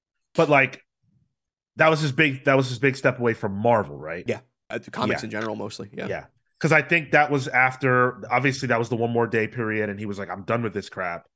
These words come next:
Speaker 2: Yeah.
Speaker 1: And then he resurfaced with a Terminator book and a, and obviously, uh, Action Comics, where Superman walked around for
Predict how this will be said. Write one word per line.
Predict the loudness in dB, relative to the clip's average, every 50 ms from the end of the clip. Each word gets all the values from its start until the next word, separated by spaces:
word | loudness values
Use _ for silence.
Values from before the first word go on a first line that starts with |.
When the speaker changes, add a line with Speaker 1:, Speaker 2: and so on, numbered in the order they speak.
| _ _ -16
Speaker 2:
Yeah. | -16 -16 -16 -20 _ _ -10
Speaker 1:
And | -8 -6 -6
then | -4
he | -4 -4 -4
resurfaced | -4 -4 -2 -2 -2 -2 0 2 2 2 2 0 -2 -4 -4 -4 -10 -16 -18 -20 -12 -6
with | -2 2 2 2 0 0 -6 -16 _ -4
a | -2 0 2 2 2 2 0 -2 -4 -8
Terminator | -10 -6 -4 -2 -2 0 0 0 0 0
book | -2 -2 -4 -4 -4 -6 -10 -20 -20 _ _ _ _ _ _ _ _ _ _ _ _ _ -6
and | -2 0 0 2 2 2 2 2 0 -4 -10 -12 -8
a, | -6 -4 -2 -2 -2 -4 -4
and | -6 -6 -4
obviously, | -4 -6 -6 -6 -10 -8 -8 -8 -6 -6 -4
uh, | -4 -6 -4
Action | -6 -8 -8 -8 -10 -8
Comics, | -4 -4 -4 -4 -8 -14 -18 -20 -20 -20 _ _ _ _ _ _ _ _ _ _ -10
where | -8 -8 -8 -8
Superman | -10 -8 -8 -8 -6 -6 -6 -6 -6 -4
walked | -2 -2 -2 -2 -4 -6
around | -4 -2 -2 -2 -2 -2 -6 -10
for | -14 -12 -12 -12 -12 -12 -14